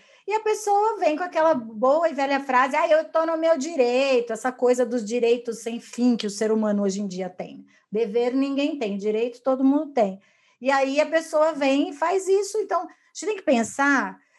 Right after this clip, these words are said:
que as pessoas gravam as nossas consultas. Como diz o Manu, as pessoas fotografam os nossos jogos, as pessoas nos seguem nas redes sociais.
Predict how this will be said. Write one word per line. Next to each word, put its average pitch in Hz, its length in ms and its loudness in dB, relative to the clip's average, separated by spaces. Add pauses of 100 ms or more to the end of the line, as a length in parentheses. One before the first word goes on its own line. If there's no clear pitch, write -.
(100)
que 285 220 4
as 233 100 4
pessoas 247 380 0
gravam 269 540 2
as 208 120 -6
nossas 202 360 -4
consultas. 190 760 -10 (340)
Como 247 240 4
diz 262 240 0
o 269 60 0
Manu, 269 320 2
as 240 140 -2
pessoas 254 400 -2
fotografam 240 1000 0
os 226 120 -2
nossos 220 420 -2
jogos, 202 460 -4
as 220 160 -4
pessoas 262 400 0
nos 277 260 2
seguem 262 340 2
nas 233 200 0
redes 220 340 -6
sociais. 196 760 -6